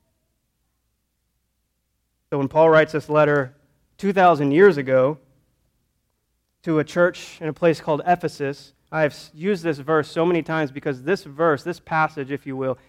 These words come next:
is one of my favorite passages in the Bible. It starts out really brutal,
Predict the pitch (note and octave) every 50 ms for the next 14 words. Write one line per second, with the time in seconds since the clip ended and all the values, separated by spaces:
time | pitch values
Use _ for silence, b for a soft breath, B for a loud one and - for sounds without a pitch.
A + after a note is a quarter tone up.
0 | b b E3 C3+ C#3 D3+ D3+ D3 C#3 B2+ - - D#3 D#3 D#3 E3 D#3 - - D3+
1 | C#3+ C3 - D#3 C3 C#3 C3+ C3+ C3+ C3+ C3 A#2+ C3 C3 B2+ B2+ B2+ b b b
2 | b G3 G3 - - - F3 E3 D#3+ - - E3 D#3 C#3+ C#3 - - _ _ -
3 | A#2+ C3+ D3+ D#3+ D#3+ E3 D#3 C3+ D3+ D3 C#3+ C3 B2+ A#2+ A2+